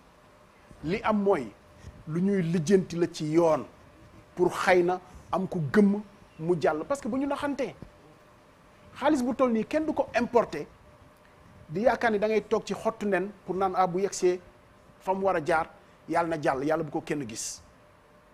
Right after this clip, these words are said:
Complicité mënul la ñàkk ci lii. Te téyewuñu ko fa nga xam ni fa lañ jàpp ni fa la jaar.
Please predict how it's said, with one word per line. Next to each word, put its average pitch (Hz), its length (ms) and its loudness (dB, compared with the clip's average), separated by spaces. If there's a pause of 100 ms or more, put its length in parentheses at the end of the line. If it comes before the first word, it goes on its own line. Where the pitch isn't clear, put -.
(880)
Complicité 233 640 0 (420)
mënul 202 260 0
la 180 80 0
ñàkk 165 380 -6
ci 156 100 -8
lii. - 460 -12 (680)
Te 277 120 -2
téyewuñu 240 480 2
ko 277 240 -4 (300)
fa - 120 -2
nga 214 100 -2
xam 208 120 -6
ni 202 80 -2
fa 208 100 -2
lañ 180 140 -2
jàpp 190 140 -2
ni 202 80 -8
fa 202 120 -4
la 180 140 -2
jaar. 151 240 0